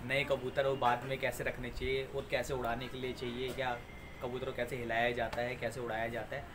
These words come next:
totally video आने वाली है, ठीक है। पहले तो आप वहाँ पर भाई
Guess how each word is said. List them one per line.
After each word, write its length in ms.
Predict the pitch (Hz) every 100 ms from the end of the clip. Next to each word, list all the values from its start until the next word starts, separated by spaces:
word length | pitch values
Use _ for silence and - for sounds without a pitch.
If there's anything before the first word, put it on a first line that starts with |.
| - - -
totally 280 | 160 160 170
video 200 | 165 156
आने 180 | 147 139
वाली 220 | 131 123
है, 140 | 135 185 - -
ठीक 200 | - 160
है। 60 | 160
पहले 240 | 147 147
तो 100 | 156
आप 100 | 143
वहाँ 260 | 143 139 135
पर 100 | 139
भाई 200 | 135 147